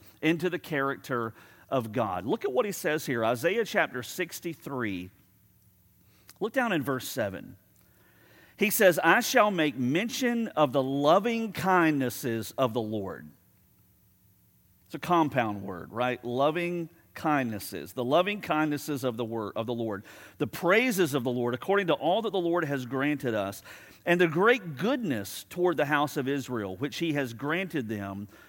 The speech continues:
according to his compassion and according to the multitude of his loving kindnesses. What does Isaiah say about God?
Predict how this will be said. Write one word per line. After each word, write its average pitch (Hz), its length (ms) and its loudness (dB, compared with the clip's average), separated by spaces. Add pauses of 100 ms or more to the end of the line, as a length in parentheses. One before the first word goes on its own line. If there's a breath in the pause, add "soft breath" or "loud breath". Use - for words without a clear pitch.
(160 loud breath)
according 208 640 2
to 226 180 -2
his 208 340 0
compassion 127 880 -4 (300 loud breath)
and 170 160 4
according 185 420 2
to 165 140 -2
the 156 80 2
multitude 147 1160 -2 (480 soft breath)
of 135 140 4
his 131 220 0
loving 127 340 0
kindnesses. 113 640 -6 (220 loud breath)
What 170 300 2
does 180 400 4
Isaiah 170 480 6
say 156 420 2
about 135 360 4
God? 135 320 4